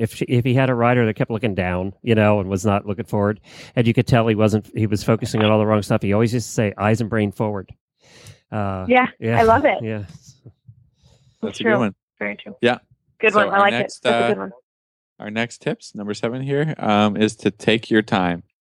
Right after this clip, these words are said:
Speaker 3: I think in the test, you know, we always are focusing on forward, forward, forward, forward.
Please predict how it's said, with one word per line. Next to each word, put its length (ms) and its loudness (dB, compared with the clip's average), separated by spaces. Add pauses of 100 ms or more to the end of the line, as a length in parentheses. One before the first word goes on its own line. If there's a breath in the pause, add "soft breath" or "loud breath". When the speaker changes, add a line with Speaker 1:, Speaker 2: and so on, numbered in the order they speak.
(400)
Speaker 3:
I 60 -2
think 240 0
in 80 2
the 80 2
test, 360 0
you 140 -4
know, 140 0
we 140 0
always 480 2
are 100 0
focusing 480 0
on 180 -4
forward, 360 4
forward, 320 2
forward, 300 0
forward. 320 2